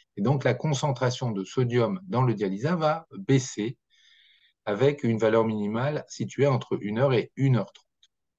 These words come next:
Si on a une fibrose interstitielle, donc une fibrose péritonéale, ben, la capacité du glucose à attirer de l'eau dans la cavité péritonéale va être réduite.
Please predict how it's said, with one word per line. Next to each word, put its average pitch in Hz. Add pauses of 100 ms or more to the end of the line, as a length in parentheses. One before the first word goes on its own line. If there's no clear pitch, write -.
(1400)
Si -
on 175
a 151
une 147
fibrose 123 (380)
interstitielle, 110
donc 135
une 95
fibrose 110
péritonéale, 92
ben, 104
la 131
capacité 156
du 113
glucose 135
à -
attirer 147
de 123
l'eau 123 (400)
dans 156
la 143
cavité 123
péritonéale 107
va 107
être - (100)
réduite. 101